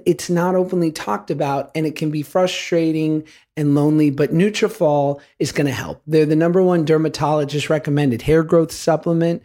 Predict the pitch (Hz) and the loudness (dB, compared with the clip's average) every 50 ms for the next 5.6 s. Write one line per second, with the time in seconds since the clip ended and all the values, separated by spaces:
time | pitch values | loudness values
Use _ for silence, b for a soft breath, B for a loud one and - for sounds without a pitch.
0 | B B B B _ - - - 196 214 220 220 214 220 165 147 143 135 - - | B B B B _ -6 -2 0 2 4 4 2 2 2 2 2 2 2 2 0
1 | 156 147 147 143 - 156 151 147 131 - - 156 151 147 147 151 143 143 151 143 | 0 2 2 0 0 0 0 0 0 0 0 0 0 0 0 0 0 0 0 0
2 | 147 135 - 170 156 - 156 156 151 143 - - 139 120 110 - - - 175 170 | -2 0 0 0 0 0 0 -2 -2 -2 -2 -4 -4 -4 -4 -6 -4 -2 0 0
3 | 175 180 180 - B B B B B B B - 170 156 165 151 147 143 - - | 0 0 -2 -6 B B B B B B B -2 0 0 2 0 0 -2 -2 -2
4 | 165 - - - 151 135 123 - - - 165 170 170 - 104 113 165 165 156 147 | -4 -4 -4 -4 -4 -2 -2 -2 -2 0 2 2 2 2 0 -2 -2 -2 -2 -2
5 | - - 143 143 143 143 156 170 170 170 160 | -2 -2 0 0 2 2 2 2 2 0 0